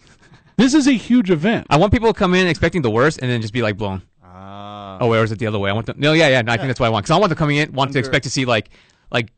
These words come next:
Speaker 2: Christ standing there, like, "Come to me," and it's like, we show up and it's just Momoa.
Speaker 3: Wait,
Speaker 1: I
Speaker 3: did you
Speaker 2: But
Speaker 3: guys get Christ too?
Speaker 2: No, I didn't. I didn't. I, I couldn't afford that one.
Speaker 1: So, uh, breaking news, the, uh, second coming of, third
Speaker 2: <laughs>
Speaker 1: coming of Jesus Christ will be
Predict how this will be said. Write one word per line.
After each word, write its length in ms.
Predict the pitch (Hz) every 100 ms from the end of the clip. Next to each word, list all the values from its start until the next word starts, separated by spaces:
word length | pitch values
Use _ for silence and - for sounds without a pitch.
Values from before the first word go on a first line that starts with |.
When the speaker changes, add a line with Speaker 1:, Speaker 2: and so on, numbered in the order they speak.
| _
Speaker 2:
Christ 320 | - 123 120
standing 280 | - 120 123
there, 200 | 113 110 95
like, 220 | 104 -
"Come 180 | 147 143
to 120 | -
me," 260 | 104 107 110
and 100 | 101
it's 240 | 98 - -
like, 140 | 101 -
we 120 | 110
show 180 | 120 110
up 80 |
and 60 | 101
it's 80 | 92
just 200 | 98 _
Momoa. 440 | 101 92 107 95 104
Speaker 3:
Wait, 140 | 143 160
Speaker 1:
I 60 | 147
Speaker 3:
did 120 | 120
you 40 |
Speaker 2:
But 100 | 165 147
Speaker 3:
guys 100 | 160
get 140 | 185
Christ 400 | - 127 202 -
too? 60 | 147
Speaker 2:
No, 200 | 147 120
I 120 | 135
didn't. 220 | 160 143
I 80 | 131
didn't. 340 | 151 139 - -
I, 40 |
I 160 | 113 110
couldn't 240 | 113 104
afford 260 | 98 95 90
that 80 |
one. 60 | -
Speaker 1:
So, 500 | 180 160 139 104 156
uh, 140 | 160 139
breaking 440 | 156 220 214 196
news, 340 | 196 180 143
the, 300 | - 156 143 -
uh, 220 | 143 131
second 420 | - 220 226 226
coming 420 | - 202 196 175
of, 220 | 165 147 127
third 320 | 202 240 226
Speaker 2:
<laughs> 100 | 240
Speaker 1:
coming 340 | 208 170 151
of 160 | 151 147
Jesus 380 | 143 180 170 -
Christ 480 | 180 196 147 -
will 100 | 147
be 460 | 131 147 139 131